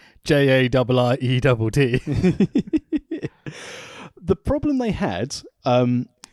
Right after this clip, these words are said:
Speaker 1: J E R R Y. <laughs> J A R R E E T T doesn't have quite the same ring to it, does it?
Speaker 2: But th-, this, thi-, so this was only a really short-lived, uh, sort of heyday as an attempt to try and create this mass third promotion, 'cause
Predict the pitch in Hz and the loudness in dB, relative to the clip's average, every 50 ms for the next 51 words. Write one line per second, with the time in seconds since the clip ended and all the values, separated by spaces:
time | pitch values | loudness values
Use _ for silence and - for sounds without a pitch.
0 | _ - 147 - 202 220 226 220 214 214 208 214 220 214 214 208 170 196 185 196 | _ -12 -4 -2 0 2 2 2 2 2 0 2 2 2 2 2 2 2 2 2
1 | 196 190 180 175 170 160 156 143 127 113 127 123 117 113 113 110 104 - - - | 4 4 4 6 4 4 4 4 2 2 2 0 2 2 2 0 -2 -4 -10 -10
2 | - 180 - - - - 523 523 523 587 659 762 831 831 - 831 807 233 196 - | -10 -6 -4 -2 0 0 0 0 0 0 0 0 2 2 2 2 0 -2 -2 2
3 | - 202 160 170 - - 175 285 - 247 - 359 269 - - - - 233 214 - | 2 2 2 2 0 0 -2 0 -2 -6 -4 -4 -4 -6 -2 -2 -2 -2 -2 -4
4 | - 208 202 226 202 185 190 - - 202 185 - 156 165 - 175 160 151 147 170 | -8 -4 -2 0 0 0 0 0 0 0 0 0 -4 -4 -2 -2 0 0 0 0
5 | 180 180 - 143 113 107 - 139 147 131 117 104 - - _ _ _ _ _ - | 0 0 0 -2 -4 -4 -4 -4 -4 -2 -2 -4 -6 -8 _ _ _ _ _ -14
6 | - - - - - 226 - - _ - 208 - 208 - _ 196 180 165 214 233 | -14 -14 -14 -18 -18 -20 -20 -4 _ 0 0 0 -2 -10 _ -12 -2 0 0 0
7 | - - - 175 180 220 180 - - 190 175 254 277 - - 247 214 202 202 185 | 0 -4 -10 -8 -6 -6 -2 0 0 2 2 2 0 -2 -2 -2 0 2 2 4
8 | 180 170 160 151 170 160 151 131 - - - 160 151 131 87 107 117 110 107 95 | 4 2 2 2 0 0 0 0 -2 0 0 2 0 0 0 -2 -2 -2 -2 -2
9 | - - - - - _ _ _ _ _ _ - 113 110 107 101 - - 110 92 | -4 -8 -14 -14 -16 _ _ _ _ _ _ -4 -2 -2 -2 -2 -4 -6 -8 -8
10 | 95 - - - 135 127 123 117 98 107 98 95 92 95 104 98 - - 113 98 | -10 -10 -6 -4 -2 -2 0 -2 -2 -4 -4 -6 -6 -6 -8 -6 -6 -6 -6 -6
11 | - - - - 117 101 98 92 - - - 113 107 104 104 - - 101 - - | -8 -8 -4 -4 -4 -4 -4 -6 -6 -4 -2 -2 -2 -2 -4 -6 -8 -8 -8 -10
12 | - _ _ _ _ - 143 143 - _ _ _ _ - 151 135 123 123 110 101 | -12 _ _ _ _ -20 -20 -20 -20 _ _ _ _ -8 -4 -2 0 0 -2 -2
13 | - - - - - 120 107 104 - - 110 110 107 107 101 - 107 101 98 - | -4 -8 -6 -4 -2 -2 -2 -2 -2 -4 -4 -2 -2 -2 -4 -4 -8 -10 -6 -4
14 | 120 127 110 - | -4 -4 -4 -6